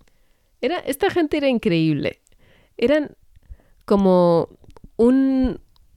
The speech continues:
No hacía falta ir al gym, <laughs> yo pienso. Era gente que estaba súper en forma, bueno, en forma máximo. <laughs> Y esta gente cazadora-recolectora había de aprender de todo un poco. El nivel de variedad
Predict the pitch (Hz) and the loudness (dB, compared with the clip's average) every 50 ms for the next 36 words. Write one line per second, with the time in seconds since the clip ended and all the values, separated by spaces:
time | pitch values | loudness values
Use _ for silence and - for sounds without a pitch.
0 | _ - 208 220 240 254 - - 269 240 - - 214 208 208 - 208 185 175 170 | _ -4 0 2 2 2 2 2 2 2 2 2 0 0 0 2 0 2 2 2
1 | 165 165 151 - - 180 175 156 - - - 202 247 262 277 - - - 196 196 | 0 0 -2 -4 -4 -2 -2 -2 -2 -4 -6 -8 -8 -8 -10 -12 -8 -4 -2 0
2 | 190 170 - - 202 190 185 208 208 - 202 - 208 - - - - - - - | -2 -2 -2 -2 -2 0 0 0 -2 -4 -4 -6 -6 -8 -16 -20 -20 -20 -20 -20
3 | - - - 247 285 302 - 294 254 - 269 233 - 226 220 - - 214 208 190 | -14 -6 -4 -2 -2 -2 -2 -2 -2 -2 -4 -4 -2 -4 -4 -2 0 0 2 0
4 | 175 175 - - - 359 349 330 - 294 285 254 226 214 220 - 208 202 226 254 | 0 -2 -4 0 2 2 2 4 4 2 4 4 2 0 0 -2 -2 -2 0 0
5 | 254 208 208 208 185 - - - 180 202 185 - - 226 240 247 254 247 233 214 | 0 2 2 0 0 0 -2 -2 -2 -2 -2 0 0 0 0 0 0 -2 -2 -2
6 | 202 202 214 254 262 - - - - 277 269 269 294 370 - - _ - - - | -4 -4 -6 -6 -6 -8 -8 -6 -4 -2 -2 -2 -4 -4 -8 -12 _ -20 -20 -20
7 | - - - - - _ - - - - - - - - - - - - - - | -20 -20 -20 -20 -20 _ -20 -20 -20 -20 -20 -20 -20 -16 -12 -10 -10 -10 -12 -14
8 | - - - - - - _ - - - - - - - - - - - - - | -18 -16 -14 -14 -14 -14 _ -20 -20 -20 -20 -20 -20 -18 -18 -18 -20 -20 -20 -12
9 | - 208 214 214 - - - - - - - - - - - 226 226 - - 277 | -6 -4 -4 -4 -4 -8 -18 -20 -20 -20 -20 -20 -14 -8 -6 -6 -4 -2 -4 -4
10 | - - 254 247 240 226 - 233 220 214 208 - 208 - - 202 190 190 190 185 | -2 -2 -2 -2 -2 -2 -2 0 0 0 0 -2 -4 -4 -2 -2 -2 0 -2 -2
11 | 180 190 175 - 185 175 175 - - 208 233 - - - 190 190 214 240 262 269 | -2 -4 -4 -2 -2 -2 -2 -2 -2 -2 -2 -2 -2 -2 -2 0 2 2 2 2
12 | 262 247 233 220 - 226 202 196 190 190 202 226 240 233 214 190 - - 220 226 | 2 2 0 0 0 0 0 0 0 0 0 0 0 0 0 -2 -2 0 0 2
13 | 240 240 233 214 185 175 - - - 233 302 - - - - - - - 180 170 | 2 4 2 2 2 0 -4 -4 -4 -4 -4 -4 -8 -14 -16 -12 -8 -4 -2 0
14 | 165 165 165 180 214 247 247 285 269 254 247 233 220 214 208 196 196 196 208 | 0 0 0 -2 -2 -2 -2 0 0 0 0 0 0 0 0 0 0 0 -2